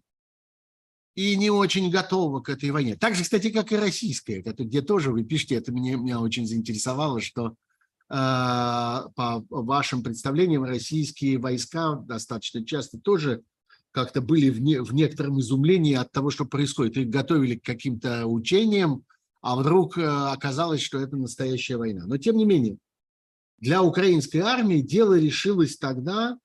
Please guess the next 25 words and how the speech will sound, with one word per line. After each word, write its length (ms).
э, 300
тем, 280
что 240
буквально 540
несколько 640
десятков 680
человек, 420
может 200
быть, 120
несколько 440
сотен 460
человек 440
в, 200
э, 220
Гастомеле 680
в 60
этом, 340
на 120
этом 260
аэродроме 580
сумели 560
как-то 320
собраться, 560
сконцентрироваться, 960
оказать, 540